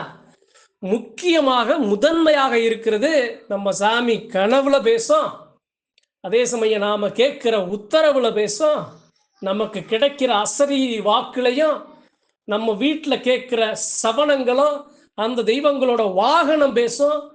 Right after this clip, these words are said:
அதே சமயம் அந்த தெய்வங்களோட ஆயுதம் பேசும், அந்த தெய்வங்களோட வாசம் பேசும், அந்த தெய்வங்களோட வெளிச்சம், அந்த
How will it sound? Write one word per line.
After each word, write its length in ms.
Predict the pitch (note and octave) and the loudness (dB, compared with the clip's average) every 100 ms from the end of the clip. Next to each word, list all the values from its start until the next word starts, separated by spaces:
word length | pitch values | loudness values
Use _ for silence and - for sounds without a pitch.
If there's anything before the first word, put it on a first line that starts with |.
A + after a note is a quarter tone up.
| _ _ _ _ | _ _ _ _
அதே 180 | A3 C4 C4 | 0 0 2
சமயம் 300 | C4 B3+ B3+ | 2 2 2
அந்த 120 | A#3 A3+ | 0 0
தெய்வங்களோட 560 | B3+ D4 C#4+ B3+ A#3+ G#3+ G#3 C4+ | 2 2 2 2 2 2 2 2
ஆயுதம் 420 | D#4+ D#4+ D4 B3+ | 2 2 2 2
பேசும், 300 | B3 A#3 D4+ | 0 -2 0
அந்த 120 | C#4+ A3+ | -2 -2
தெய்வங்களோட 560 | B3 C#4 C4+ C4 B3 A#3+ A3+ G#3+ - _ _ F#3 F#3 | -2 -2 -2 -2 0 0 -2 -6 -16 _ _ -4 0
வாசம் 600 | A#3 D#4 D#4+ - D#4 C4+ | 2 2 0 0 0 2
பேசும், 400 | B3+ A#3 A#3+ G3+ | 0 0 -4 -4
அந்த 140 | F#3+ | -4
தெய்வங்களோட 580 | F#3+ B3 C4 A#3+ A3+ A3 A3 E3 F#3 | -6 -4 -2 0 -2 -2 -6 -4 -2
வெளிச்சம், 500 | B3 D4 - D4 | -2 -2 -2 -2
அந்த 120 | A#3 | -2